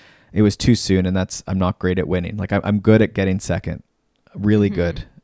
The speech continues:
Speaker 1: <laughs> Really, really good, right? And it's that last,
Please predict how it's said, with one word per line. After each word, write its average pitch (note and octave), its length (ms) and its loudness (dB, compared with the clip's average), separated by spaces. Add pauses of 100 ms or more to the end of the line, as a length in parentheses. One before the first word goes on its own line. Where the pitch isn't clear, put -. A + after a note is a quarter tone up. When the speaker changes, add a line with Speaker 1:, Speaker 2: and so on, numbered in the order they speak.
(120)
Speaker 1:
<laughs> - 880 -2
Really, B2 320 8
really A2+ 240 8
good, G2 200 4
right? G2 140 2
And A#2 100 2
it's G#2+ 200 -2
that G#2 280 2
last, A2 680 0